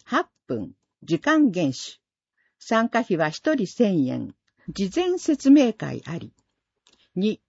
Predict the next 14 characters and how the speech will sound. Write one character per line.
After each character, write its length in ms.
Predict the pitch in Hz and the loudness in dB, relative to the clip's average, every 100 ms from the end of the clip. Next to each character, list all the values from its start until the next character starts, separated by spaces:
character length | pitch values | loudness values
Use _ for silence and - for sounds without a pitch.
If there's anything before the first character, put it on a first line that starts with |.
| _ _ | _ _
小 260 | - 240 330 | 0 4 4
学 380 | 320 311 247 202 | 2 2 0 4
五 160 | 196 | 2
年 200 | 202 208 | 4 0
か 140 | 208 180 | 0 0
ら 180 | 185 - | -2 0
高 220 | 233 339 | 2 2
校 260 | - 349 285 | 2 0 2
生 240 | 190 143 | 0 0
の 160 | 135 127 | 0 -4
ス 100 | - | -8
タ 120 | 175 | -10
ッ 40 | |
フ 360 | 170 - 127 | -10 -10 -10